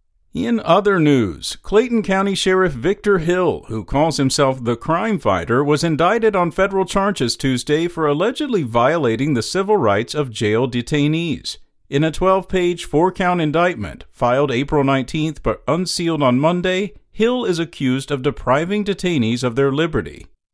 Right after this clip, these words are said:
in incidents that occurred over several months in twenty twenty by strapping them to a restraint chair as a form of punishment.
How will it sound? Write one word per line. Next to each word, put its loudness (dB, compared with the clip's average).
in 2
incidents 0
that 2
occurred 2
over 2
several 0
months 0
in 2
twenty 2
twenty -2
by 2
strapping -2
them -2
to 0
a 2
restraint -2
chair 0
as -2
a 2
form -2
of -4
punishment. -6